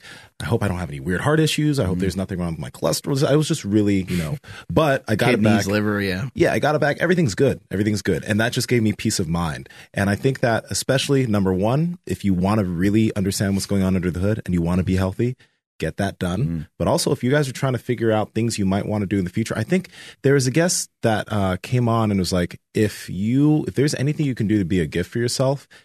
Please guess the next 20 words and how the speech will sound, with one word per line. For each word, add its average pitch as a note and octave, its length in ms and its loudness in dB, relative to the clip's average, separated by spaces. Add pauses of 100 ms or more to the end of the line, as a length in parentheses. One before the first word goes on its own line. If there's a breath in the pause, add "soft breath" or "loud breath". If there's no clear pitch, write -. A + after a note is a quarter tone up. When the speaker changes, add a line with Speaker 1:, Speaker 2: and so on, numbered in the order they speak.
(160 loud breath)
Speaker 1:
get A2 180 2
your D3 80 2
labs C3+ 220 0
done B2 100 2
when A2+ 140 2
you're F#2 100 2
younger, G2+ 480 -2
so - 40 -16
you A2 40 -10
Speaker 2:
Mm-hmm. B2+ 220 0
Speaker 1:
have G2 100 0
a F#2 40 -2
snapshot - 720 0
Speaker 2:
Mm-hmm. - 100 -6
Speaker 1:
of G#2 80 -4
what B2 220 0
things B2 260 -2
look A#2+ 200 0
like." D#3+ 240 0
Because, A2 340 -2